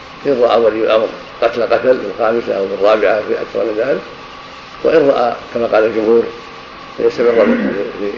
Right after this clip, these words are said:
في الجلد ولم يرى القتل فلا بأس، <clears throat>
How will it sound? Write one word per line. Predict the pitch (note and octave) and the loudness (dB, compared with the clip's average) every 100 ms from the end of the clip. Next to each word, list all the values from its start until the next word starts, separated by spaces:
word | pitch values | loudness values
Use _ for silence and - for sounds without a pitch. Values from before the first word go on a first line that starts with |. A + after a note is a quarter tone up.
| - | -10
في | G#2 | -8
الجلد | A2 C3+ C3+ - - - - - - - - - - | 0 2 0 -8 -16 -20 -20 -20 -20 -20 -20 -18 -6
ولم | F#2 A2 B2 | 0 2 2
يرى | G#2+ | 2
القتل | G2 B2 - E3 - | 2 0 -2 -4 -4
فلا | C3 G#2+ | 0 0
بأس، | A2 - - - - - - - - - - | 0 -6 -14 -18 -20 -20 -20 -20 -20 -20 -8
<clears throat> | - | -6